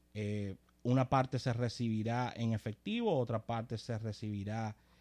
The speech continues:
en acciones. Y de acuerdo con el comunicado enviado a la Comisión de Valores, el órgano que regula el mercado de capitales en Estados Unidos, los valores se pagarán,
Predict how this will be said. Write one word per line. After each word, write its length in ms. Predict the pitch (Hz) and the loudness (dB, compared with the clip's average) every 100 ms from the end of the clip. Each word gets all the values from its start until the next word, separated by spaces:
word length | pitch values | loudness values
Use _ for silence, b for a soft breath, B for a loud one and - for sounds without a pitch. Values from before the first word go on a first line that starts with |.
| b | b
en 200 | 104 104 | -4 -2
acciones. 840 | 101 - - 202 220 220 233 - _ b b | -2 -4 0 2 4 4 0 -6 _ b b
Y 140 | - 240 | -8 0
de 80 | 233 | 0
acuerdo 320 | 226 214 208 | 2 0 0
con 120 | 196 | 0
el 120 | 185 | -2
comunicado 760 | 175 170 151 160 170 139 135 - | 0 2 0 0 2 2 0 -2
enviado 320 | 117 107 131 | -2 -2 0
a 60 | 143 | 0
la 80 | 139 | 0
Comisión 360 | 131 123 131 | -2 -2 -2
de 60 | 139 | -2
Valores, 580 | 139 131 127 110 139 - b b b b b | 0 0 0 -2 -6 -12 b b b b b
el 160 | 107 107 | -4 0
órgano 320 | 127 135 139 | 2 2 0
que 80 | 131 | 0
regula 760 | 117 104 110 127 131 113 104 - | -2 -2 0 0 0 0 -2 -4
el 100 | 107 | -2
mercado 360 | 104 101 110 123 | -2 -2 -2 -2
de 60 | |
capitales 460 | 123 127 123 123 123 | -2 -4 -4 -4 -2
en 80 | 120 | -4
Estados 300 | 120 123 151 | -4 -4 -2
Unidos, 420 | 143 123 135 - b b b _ | -2 -2 -4 -12 b b b _
los 460 | 104 135 165 - - - | -4 0 0 -2 -16 -8
valores 480 | 110 110 113 127 123 | -4 -2 0 -2 -4
se 380 | 120 110 98 95 _ | -4 -4 -4 -8 _
pagarán, 540 | 104 101 101 104 113 | -8 -4 -4 -2 -4